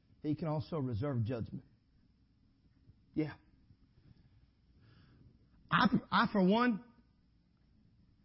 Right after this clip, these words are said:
I want to be delivered. Look at it. "The Lord knoweth how to deliver the godly out of temptation."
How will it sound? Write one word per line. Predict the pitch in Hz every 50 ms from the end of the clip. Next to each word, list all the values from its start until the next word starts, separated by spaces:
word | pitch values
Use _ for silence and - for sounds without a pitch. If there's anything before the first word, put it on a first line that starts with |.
| _ _ _ _ _ _ _ _ _ -
I | - 180 202
want | 202 190 175
to | 156
be | 170 165
delivered. | 135 143 151 165 175 120 117 113 107 107 - - _ - _ _ _ _ _ _ _ _ _ - - - - - - - - - - - _ _ _ _ _ _ _ _ _ _ _ _ - - - - - _ _ _ _ -
Look | 180 202 202 202
at | 185 165
it. | 151 - - - - _ _ _ _ -
"The | 147 143
Lord | 156 185 196 185 170
knoweth | 180 196 196 165 143
how | 180 196 185 180 -
to | - 185
deliver | 147 131 175 165 165 175 208 226 196 226 185
the | 190 185
godly | 151 196 202 202 214 196 208 233 226 202 151 - - - -
out | 160 175 175
of | 151 -
temptation." | - 175 165 143 180 180